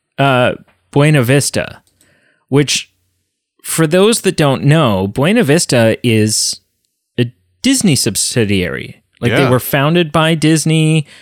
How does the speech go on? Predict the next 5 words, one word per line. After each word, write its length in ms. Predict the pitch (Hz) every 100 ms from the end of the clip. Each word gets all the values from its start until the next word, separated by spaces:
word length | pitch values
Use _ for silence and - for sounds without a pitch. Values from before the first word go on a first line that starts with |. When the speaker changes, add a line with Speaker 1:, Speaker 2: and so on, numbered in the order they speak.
| - _ _
Speaker 1:
Disney 380 | 104 131 120 95
owns 360 | 107 147 185 -
them, 460 | 190 185 190 175 - _ _ _ _ _ _ _ _ _ _ _ _
right? 400 | 127 147 151 220 - _ _ _ _ -
Speaker 2:
Yeah. 340 | 104 170 113